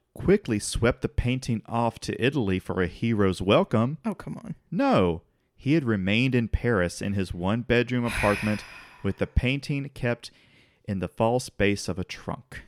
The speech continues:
Speaker 2: Sir.
Speaker 1: He was either waiting for the heat to die down or he was ready, waiting to find the right contact in Italy. As a former employee, Perugio was also contacted by police and questioned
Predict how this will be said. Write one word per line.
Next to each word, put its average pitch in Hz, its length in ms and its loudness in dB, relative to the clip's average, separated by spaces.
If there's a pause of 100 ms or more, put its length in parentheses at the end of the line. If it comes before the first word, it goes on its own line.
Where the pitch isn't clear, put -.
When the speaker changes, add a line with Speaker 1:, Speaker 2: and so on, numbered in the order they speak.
(160)
Speaker 2:
Sir. 151 600 -4 (500)
Speaker 1:
He 131 140 4
was 131 200 4
either 127 360 4
waiting 123 420 0
for 123 140 -4
the 101 100 -4
heat 135 320 -6
to 110 100 -6
die 98 380 -4
down 87 460 -4 (340)
or 92 120 -4
he 104 100 0
was 98 180 0
ready, 107 300 0
waiting 113 260 2
to - 100 -6
find 98 300 -2
the 87 60 0
right 87 280 -2
contact 95 680 -4 (360)
in 92 180 -4
Italy. 85 460 -6 (1160)
As 98 160 -4
a 90 40 -6
former 160 380 0
employee, 113 720 0
Perugio 123 540 0
was 101 280 0
also 110 640 2
contacted 104 680 -4
by 90 160 0
police 92 480 -4
and 90 100 -6
questioned 90 560 -2